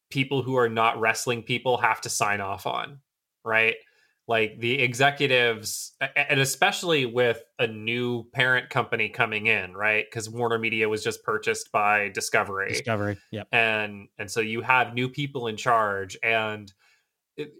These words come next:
Speaker 1: I could imagine a conversation being like, "Wait a second. This guy who we paid all this money for, who's such a huge draw, wants two and a half months off to go wrestle for a different company in
Speaker 2: <laughs> Hey, hey, hey,
Speaker 1: Japan?"
Speaker 2: hey.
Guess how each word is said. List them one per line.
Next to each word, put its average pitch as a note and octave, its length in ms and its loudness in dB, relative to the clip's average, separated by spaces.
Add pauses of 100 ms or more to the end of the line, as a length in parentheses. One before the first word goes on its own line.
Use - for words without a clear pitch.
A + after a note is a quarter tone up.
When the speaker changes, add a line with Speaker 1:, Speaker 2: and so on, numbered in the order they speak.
Speaker 1:
I C#3 140 4
could C#3+ 140 0
imagine C#3+ 440 2
a C3 60 -2
conversation A#2+ 680 0
being G#2 160 -6
like, G2+ 200 -4
"Wait C3 140 0
a A#2+ 60 0
second. - 300 -6 (880)
This C#3+ 200 2
guy C#3 540 4
who A#2+ 640 -4
we A#2+ 140 -8
paid B2 240 0
all A#2+ 160 4
this B2+ 160 -2
money B2 280 2
for, A2 520 2
who's A2 220 -6
such B2 200 0
a B2+ 60 -6
huge A#2 400 -6
draw, G#2+ 560 2 (480)
wants A#2 640 0 (560)
two C#3+ 160 0
and C#3 80 4
a C3+ 60 6
half C3 280 2
months B2 380 -2
off A#2+ 480 0
to C3 140 -6
go A#2 200 2
wrestle A#2 520 0
for A#2 180 -4
a G2+ 60 -4
different D3 420 0
company D#3 320 0
in G3 80 2
Speaker 2:
<laughs> - 0 -
Hey, G#3 60 2
hey, F#3 60 2
hey, F3 40 2
Speaker 1:
Japan?" E3+ 560 4
Speaker 2:
hey. D3+ 100 -6